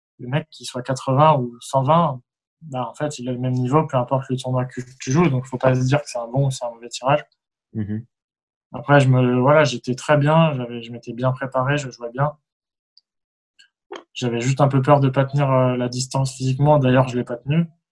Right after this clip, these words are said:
Speaker 1: Mais, euh, mais j'ai réussi à m'en sortir parce que je jouais vraiment bien à ce moment-là et que, voilà, j-, j'étais confiant et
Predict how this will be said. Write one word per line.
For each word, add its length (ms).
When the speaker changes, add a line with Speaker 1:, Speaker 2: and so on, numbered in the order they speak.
Speaker 1:
Mais, 280
euh, 420
mais 100
j'ai 120
réussi 300
à 80
m'en 80
sortir 400
parce 140
que 100
je 140
jouais 160
vraiment 320
bien 220
à 40
ce 140
moment-là 540
et 100
que, 160
voilà, 180
j-, 320
j'étais 280
confiant 580
et 160